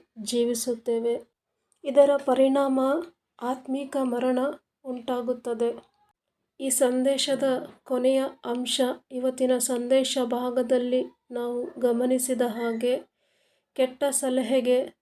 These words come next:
ಸಮ್ಮತಿಸುವಂತಹ, ಕೆಟ್ಟ ಆಲೋಚನೆಗಳಿಗೆ ಸಹಕರಿಸುವಂಥ ಜೀವನ ಸಂಗಾತಿ ಜೀವನದ ಅವನತಿಗೆ ಕಾರಣರಾಗುತ್ತಾರೆ.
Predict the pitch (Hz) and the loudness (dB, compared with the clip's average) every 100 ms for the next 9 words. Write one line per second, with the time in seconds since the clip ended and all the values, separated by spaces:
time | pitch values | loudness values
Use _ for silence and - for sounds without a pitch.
0 | - - 247 254 262 262 254 - 247 240 | -10 -6 -4 -2 -2 -2 -2 -2 -2 -2
1 | 233 208 226 302 - _ _ _ _ _ | -4 -6 -2 -2 -4 _ _ _ _ _
2 | _ - 254 254 277 269 - - _ _ | _ -2 -2 0 -2 -2 -4 -14 _ _
3 | _ - 240 254 262 269 277 254 254 247 | _ -8 -2 2 2 2 2 0 0 0
4 | 240 240 247 - _ _ - - 226 262 | 0 0 -2 -8 _ _ -12 -6 -2 -2
5 | 262 262 254 254 247 240 240 247 226 233 | 0 2 2 0 -2 0 -2 -2 -2 -2
6 | 240 254 254 240 240 233 233 233 233 240 | 0 0 0 -2 -2 0 2 0 -2 -6
7 | - _ _ _ - - 226 220 254 254 | -6 _ _ _ -20 -16 -8 0 4 4
8 | 254 233 254 - - 226 247 262 262 262 | 4 2 0 -4 -8 -4 -2 -2 -2 0
9 | 254 262 269 - - 247 240 247 254 240 | 4 4 4 -6 -10 -6 -4 -2 -2 -2
10 | 240 240 - 240 233 233 - | -4 -6 -6 -4 -2 -4 -6